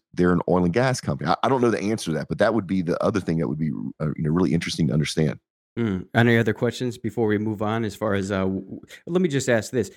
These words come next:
Speaker 2: if you're, if you're looking at, 'cause I know that you connect, uh, James Gordy with a startup, and that's because you know the background of the people and everything. If anybody out there is looking for a position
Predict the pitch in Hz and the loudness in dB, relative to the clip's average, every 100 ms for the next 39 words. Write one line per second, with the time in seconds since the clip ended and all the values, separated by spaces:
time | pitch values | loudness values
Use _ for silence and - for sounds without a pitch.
0 | _ - - 156 - 151 143 143 143 117 | _ 0 2 2 2 2 4 2 0 -2
1 | 117 110 117 117 101 98 107 110 98 - | 0 0 2 2 0 0 2 2 0 -2
2 | 104 98 98 - 104 104 - 98 90 90 | 0 0 -2 -14 -12 -12 -10 -4 -2 -2
3 | 107 135 95 85 87 - 82 90 - 90 | 0 2 0 -4 -6 -4 -2 -2 -2 -6
4 | 78 _ _ - 90 - 101 90 95 92 | -6 _ _ -2 0 0 0 2 4 2
5 | 87 98 95 98 90 92 127 131 104 92 | 2 0 0 0 -2 0 -2 0 -2 -2
6 | 92 104 98 - _ - 175 190 180 131 | -4 -6 -6 -12 _ 0 4 4 4 0
7 | 117 117 101 101 110 113 92 98 95 92 | 2 2 0 -2 -4 -6 -4 -4 -2 -2
8 | 98 95 101 95 | -2 -2 -4 -4